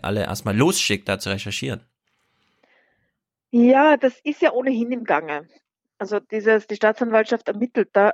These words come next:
Speaker 2: sehr intensiv. Die haben viele Hausdurchsuchungen durchgeführt, eben unter anderem beim ehemaligen Finanzminister,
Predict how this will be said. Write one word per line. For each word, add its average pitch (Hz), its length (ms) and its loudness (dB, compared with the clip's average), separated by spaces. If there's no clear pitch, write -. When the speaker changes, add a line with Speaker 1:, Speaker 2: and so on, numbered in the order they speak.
Speaker 2:
sehr 240 260 2
intensiv. 233 720 -6
Die 214 140 -4
haben 214 140 -4
viele 247 220 2
Hausdurchsuchungen 254 640 -2
durchgeführt, 262 520 -2
eben 240 200 2
unter 233 220 2
anderem 226 240 0
beim 208 400 -2
ehemaligen 208 420 -2
Finanzminister, 208 680 -2